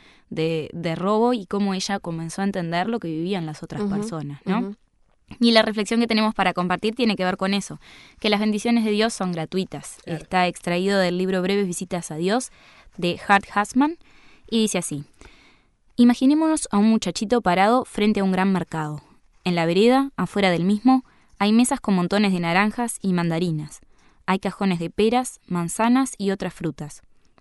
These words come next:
Speaker 1: Adentro del negocio se pueden ver tomates, zanahorias y toda clase de verduras. En la estantería se exhiben botellas de leche pasteurizada, fideos,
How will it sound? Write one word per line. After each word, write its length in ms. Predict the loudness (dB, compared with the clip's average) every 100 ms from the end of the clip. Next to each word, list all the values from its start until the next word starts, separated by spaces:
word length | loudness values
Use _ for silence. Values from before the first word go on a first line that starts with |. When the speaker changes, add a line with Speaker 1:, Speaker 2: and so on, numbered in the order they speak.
| _ _
Speaker 1:
Adentro 340 | 0 2 2 2
del 120 | 0
negocio 500 | 0 0 0 -2 -2
se 160 | -4 -2
pueden 240 | 2 4
ver 140 | 2 2
tomates, 600 | 0 2 2 0 -4 -6
zanahorias 720 | -2 0 2 2 2 -2 -4 -8
y 100 | -2
toda 220 | 0 0
clase 320 | -2 -4 -2
de 100 | -4
verduras. 540 | -4 -6 -8 -10 -18 _ _ _ _ _
En 120 | -4 -2
la 60 |
estantería 640 | -2 0 0 2 0 -2 -4 _ _
se 120 | -6
exhiben 320 | -4 -2 0
botellas 420 | 0 -2 -4 -4 -4
de 80 |
leche 300 | -2 -2 -2
pasteurizada, 760 | -4 -6 -10 -10 -2 -2 -2 -6 _ _ -8
fideos, 600 | 0 2 2 0 -6